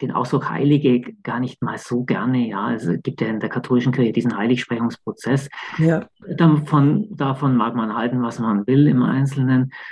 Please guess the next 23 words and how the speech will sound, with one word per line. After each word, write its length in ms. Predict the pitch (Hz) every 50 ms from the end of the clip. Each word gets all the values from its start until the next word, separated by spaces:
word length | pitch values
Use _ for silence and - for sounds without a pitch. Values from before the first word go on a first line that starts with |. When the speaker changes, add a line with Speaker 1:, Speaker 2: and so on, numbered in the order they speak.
| - _ - -
Speaker 1:
Aber 360 | - - 127 127 135 135 127
in 320 | 143 214 202 - 135 131
jedem 280 | 127 123 135 143 147 143
Falle, 600 | 147 - - - 131 117 127 135 143 143 139 135
nicht 220 | - 160 165 -
in 80 | - 110
jedem 200 | 107 107 110 104
Falle, 180 | 110 101 98 107
in, 220 | 113 120 123 -
in 280 | - - 156 156 160 -
vielen 340 | - - 185 190 180 170 165
Fällen 340 | - 151 143 147 147 143 131
waren 220 | 117 127 135 131
diese 220 | 123 127 120 123
Menschen 520 | 113 107 104 110 127 139 135 - 135 127 -
einfach 420 | - 120 120 - 123 113 - - - _ - - _ _ _ _ -
Vorbilder. 840 | - - 90 90 - - - - 95 95 - - 85 85 - - - _ _ _ _ _ _ _ _ _ _ _ _
Speaker 2:
Mhm. 580 | - - - 135 131 131 123 123 - - - - -
Speaker 1:
Äh, 60 | -
e-, 140 | 120 117 - _
ethische 800 | - 196 120 127 127 - 147 135 135 - - 117 110 113 113 - - _ _ _ _ _ _ _ _ _ _
Vorbilder, 1000 | - - - 123 113 117 139 143 143 131 123 123 127 127 135 139 143 160 170 170 - _ _ _ _ _ _ _ _ _ _ -
äh, 80 | -